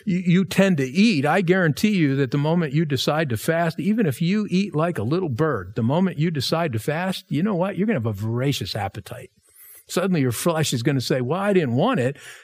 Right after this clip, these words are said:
but now that you're telling me I can't have it, now I want it," and start screaming against it. You know, and, and, and, and when you think about this, it's, it's the way our flesh is. It doesn't always want it until it's deprived of it. And so fasting can help us learn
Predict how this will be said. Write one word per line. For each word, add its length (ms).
but 140
now 140
that 100
you're 100
telling 320
me 140
I 100
can't 300
have 420
it, 280
now 260
I 160
want 320
it," 280
and 120
start 360
screaming 540
against 520
it. 240
You 160
know, 220
and, 260
and, 220
and, 280
and 160
when 140
you 100
think 300
about 360
this, 280
it's, 260
it's 260
the 80
way 160
our 140
flesh 360
is. 380
It 340
doesn't 300
always 400
want 220
it 40
until 240
it's 140
deprived 520
of 200
it. 100
And 140
so 160
fasting 480
can 140
help 260
us 240
learn 400